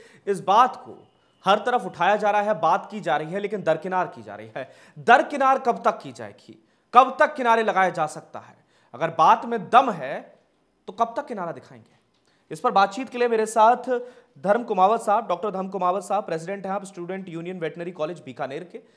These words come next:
आप जुड़ गए हैं, और डॉक्टर सीपी शीला जी हमारे साथ जुड़ गए हैं। आप दोनों का बहुत बहुत स्वागत है आवाज कार्यक्रम में। सबसे पहले मैं शुरुआत करूंगा धर्म कुमावत जी आपसे।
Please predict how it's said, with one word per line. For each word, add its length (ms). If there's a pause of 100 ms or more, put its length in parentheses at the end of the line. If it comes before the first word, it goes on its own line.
(160)
आप 240
जुड़ 120
गए 60
हैं, 80
और 80
डॉक्टर 280
सीपी 380 (680)
शीला 260
जी 100
हमारे 180
साथ 120
जुड़ 140
गए 100
हैं। 120 (280)
आप 100
दोनों 140
का 80
बहुत 200
बहुत 180
स्वागत 340
है 80 (640)
आवाज 260
कार्यक्रम 280
में। 120 (440)
सबसे 240
पहले 160
मैं 100
शुरुआत 340
करूंगा 320 (380)
धर्म 140
कुमावत 320
जी 140
आपसे। 320